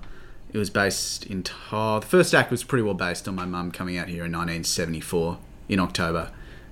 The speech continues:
when Whitlam was on the brink of his second victory. And I say that because the backdrop of that,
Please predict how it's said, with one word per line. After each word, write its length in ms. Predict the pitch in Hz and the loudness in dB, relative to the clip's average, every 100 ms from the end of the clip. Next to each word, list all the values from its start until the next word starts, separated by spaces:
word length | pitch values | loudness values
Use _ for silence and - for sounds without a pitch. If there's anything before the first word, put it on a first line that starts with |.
| - | -4
when 200 | 98 92 | 2 2
Whitlam 440 | 92 - 85 82 82 - - - - | 2 0 -4 -4 -6 -12 -14 -12 -2
was 200 | 85 85 | -2 2
on 100 | 87 | 0
the 60 | |
brink 220 | 85 87 82 | 2 0 -2
of 60 | |
his 100 | 87 | -2
second 360 | - 82 85 78 | 0 0 -2 -4
victory. 520 | 90 - 90 - - - - | -6 -2 -4 -4 -8 -18 -4
And 100 | 110 | 2
I 60 | 127 | 2
say 280 | 120 139 123 | 6 8 8
that 200 | 104 - | 6 0
because 280 | - 113 - | 0 0 0
the 80 | |
backdrop 500 | 98 107 - 110 95 | 4 4 4 -2 -2
of 140 | 92 85 | -4 -4
that, 280 | 87 76 | -4 -4